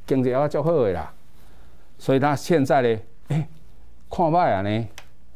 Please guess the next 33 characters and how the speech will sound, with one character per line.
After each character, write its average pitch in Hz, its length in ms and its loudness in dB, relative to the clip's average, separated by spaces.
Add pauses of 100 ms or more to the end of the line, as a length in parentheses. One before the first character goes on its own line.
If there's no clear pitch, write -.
(180)
暗 151 220 6
示 127 280 2
要 127 160 4
升 123 240 2
息， 90 200 -6
对 120 120 0
不 139 60 2
对？ 156 120 2 (1120)
来， 123 320 4 (920)
去 285 300 6
年 127 280 8 (1600)
的 120 140 2
鲍 135 380 4
尔 104 80 4
他 127 140 2
讲 120 160 2
什 98 140 -2
么？ 90 100 -4 (160)
啊， 156 560 2
离 170 200 4
升 233 200 4
息 170 220 2
还 175 180 6
很 196 140 4
远 143 180 8
呐。 160 280 6 (540)
啊， 143 80 2
今 143 260 6
年 98 200 6
呢？ 90 140 0 (1800)
今 160 300 6
年 120 200 8
哦， 110 220 6